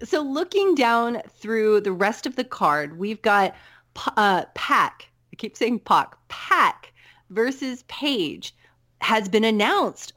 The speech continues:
for this debut show. Again, this feels like an A E W pay-per-view match. It was supposed to be at Double or Nothing, and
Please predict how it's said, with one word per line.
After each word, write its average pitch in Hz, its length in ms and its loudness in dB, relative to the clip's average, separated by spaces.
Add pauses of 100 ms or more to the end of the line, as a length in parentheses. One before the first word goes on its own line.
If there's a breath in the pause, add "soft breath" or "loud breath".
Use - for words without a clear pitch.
for 269 380 0
this 247 280 -2
debut 240 280 -2
show. 339 220 2
Again, 294 600 2
this 381 300 0 (260 loud breath)
feels 311 500 2 (100)
like 214 520 0
an 214 140 -2
A 220 100 0
E 220 280 0
W 190 520 2 (100)
pay-per-view 175 520 0
match. 135 280 -4
It 269 140 -2
was 269 160 0
supposed 269 560 0
to 311 80 2
be 185 400 -2 (320 loud breath)
at 226 280 2
Double 214 300 -4
or 190 80 -8
Nothing, 196 560 -8
and 220 300 -4